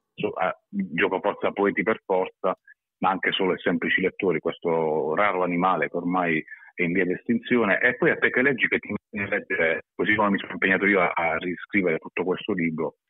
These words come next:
insomma è un impegno notevole. Eh, innanzitutto acquistarlo, poi anche leggerlo ed entrarci dentro, quindi, e voler per forza bene a qualcuno che, insomma, è un bene reciproco, che, quindi, eh,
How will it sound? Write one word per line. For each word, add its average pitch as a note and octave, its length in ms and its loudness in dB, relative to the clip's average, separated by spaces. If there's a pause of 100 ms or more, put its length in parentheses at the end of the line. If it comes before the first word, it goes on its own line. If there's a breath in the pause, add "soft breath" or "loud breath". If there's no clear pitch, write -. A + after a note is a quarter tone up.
insomma - 260 -2
è - 140 2
un F2 360 0
impegno F2 540 0
notevole. E2+ 680 0 (500 soft breath)
Eh, F2 100 -2
innanzitutto F#2 600 2
acquistarlo, G2 720 0
poi B2 320 4
anche G#2+ 300 2
leggerlo F2 560 0
ed E2+ 140 0
entrarci F2 460 -2
dentro, D#2+ 380 0
quindi, D#2 400 -2 (240)
e F#2 120 0
voler G#2 240 2
per G#2 120 -2
forza A#2 300 -2
bene F#2 280 2
a D2+ 80 -6
qualcuno - 500 -4
che, C#2+ 560 -4 (400)
insomma, D#2 640 0
è F#2+ 160 2
un F#2+ 120 2
bene G#2+ 200 2
reciproco, E2 640 0
che, D#2 320 -4
quindi, D#2+ 340 -4 (720)
eh, - 0 -